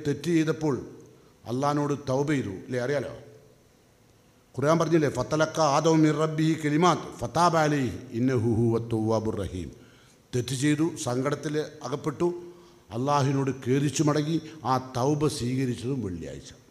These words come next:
ആദം നബി അലൈഹി സ്വലാത്തു വസ്സലാമിൻ്റെ തൗബ അള്ളാഹു സ്വീകരിച്ചതും വെള്ളിയാഴ്ച, കേട്ടോ. നമുക്കറിയാം,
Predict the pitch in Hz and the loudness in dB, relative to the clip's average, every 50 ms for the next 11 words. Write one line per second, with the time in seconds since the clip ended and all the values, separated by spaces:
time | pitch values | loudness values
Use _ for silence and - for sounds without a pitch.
0 | _ _ _ _ _ _ _ _ _ _ _ _ _ _ _ - - 104 117 123 | _ _ _ _ _ _ _ _ _ _ _ _ _ _ _ -8 -6 -4 -2 -2
1 | 131 139 139 143 139 139 143 143 147 147 131 131 131 147 143 139 - 151 143 - | 0 0 0 0 0 0 0 0 0 -2 -4 -4 -4 -4 -4 -4 -4 -4 -6 -4
2 | - 147 147 151 160 165 170 165 117 - - - - - - - - - _ - | 0 2 4 4 4 4 4 2 -2 -2 -8 -16 -18 -20 -20 -20 -20 -14 _ 0
3 | 127 127 139 156 156 165 151 143 143 143 139 139 139 131 - 123 127 127 127 135 | 4 6 6 6 6 6 4 2 2 0 0 0 0 -2 -4 -6 -6 -4 -4 -4
4 | 127 131 175 180 170 131 98 90 85 76 67 64 - - _ _ _ _ _ _ | -4 -2 -2 -2 -2 -4 -8 -10 -12 -14 -16 -18 -20 -20 _ _ _ _ _ _
5 | _ _ _ _ _ _ - 131 120 87 - - - - - - _ _ _ _ | _ _ _ _ _ _ -10 -8 -8 -8 -10 -12 -18 -20 -20 -20 _ _ _ _
6 | _ _ _ _ _ _ _ _ _ _ _ - _ _ _ _ _ _ _ _ | _ _ _ _ _ _ _ _ _ _ _ -20 _ _ _ _ _ _ _ _
7 | _ - 110 127 139 131 156 151 156 156 156 151 139 127 | _ -4 -2 0 0 2 0 0 2 4 4 2 2 0